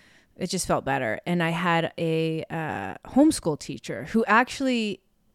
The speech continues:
ended up, her hu-, her son ended up,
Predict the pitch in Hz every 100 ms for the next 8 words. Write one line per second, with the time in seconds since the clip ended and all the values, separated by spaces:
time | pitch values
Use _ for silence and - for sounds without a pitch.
0 | _ _ - 202 226 226 226 - _ -
1 | 226 214 - 220 214 185 214 - 233 220
2 | 208 170 175 165